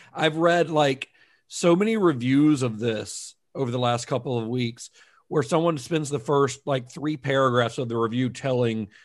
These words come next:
the story of, like, the, the Snyder cut and all the, and the Twitter hashtag and all the shit. We all know about that. If we were telling, like, this, if this was gonna be, like, one of our normal episodes and we're telling, like,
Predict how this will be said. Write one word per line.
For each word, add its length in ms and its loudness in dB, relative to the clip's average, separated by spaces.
the 100 0
story 540 2
of, 100 0
like, 320 0
the, 400 0
the 460 2
Snyder 540 0
cut 340 0
and 140 -2
all 140 0
the, 200 -4
and 100 0
the 60 -2
Twitter 320 4
hashtag 480 0
and 80 -2
all 80 2
the 80 0
shit. 220 -6
We 180 2
all 160 4
know 240 0
about 320 -12
that. 220 -14
If 160 -2
we 120 6
were 120 6
telling, 400 2
like, 240 2
this, 320 -2
if 160 -2
this 160 4
was 100 -6
gonna 160 -2
be, 80 0
like, 160 0
one 140 0
of 80 -4
our 100 2
normal 320 -2
episodes 320 -4
and 80 -8
we're 100 -4
telling, 280 -4
like, 180 -8